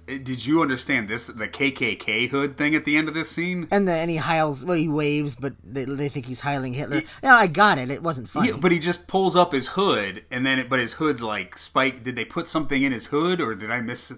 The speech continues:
Speaker 1: like, or did it just happen that his hood looked like, 'cause it, and it doesn't even look like a K K K hood.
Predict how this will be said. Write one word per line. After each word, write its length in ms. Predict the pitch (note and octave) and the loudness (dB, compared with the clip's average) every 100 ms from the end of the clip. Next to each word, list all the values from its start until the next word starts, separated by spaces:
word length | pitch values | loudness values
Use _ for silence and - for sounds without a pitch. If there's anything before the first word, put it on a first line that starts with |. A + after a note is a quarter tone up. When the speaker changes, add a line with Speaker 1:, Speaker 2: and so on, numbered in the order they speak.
| - | -12
Speaker 1:
like, 240 | B2+ G#2+ - _ _ _ _ _ | -8 -8 -10 _ _ _ _ _
or 140 | - C#3 | -4 0
did 160 | C#3 | 0
it 60 | B2+ | 0
just 200 | C3+ C3 | -4 2
happen 300 | C#3 C3 B2 | 2 2 -2
that 120 | A#2 | -2
his 140 | A#2 | -2
hood 260 | - A#2+ A#2 | -2 -2 -2
looked 300 | A2+ A#2 - | -4 -6 -4
like, 220 | A#2+ - - | -6 -6 -8
'cause 140 | - A#3 | -2 0
it, 80 | A3+ | 4
and 80 | A3+ | 4
it 120 | B3 | 4
doesn't 180 | D4 A#3 | 4 4
even 160 | F#3+ | 2
look 120 | G3 | 0
like 120 | F#3+ D3 | 0 0
a 60 | |
K 180 | - F3+ | 0 -2
K 180 | - D3 | 0 -2
K 260 | G#3+ A#3+ | 0 -2
hood. 340 | - G#2 G2+ | -4 -6 -8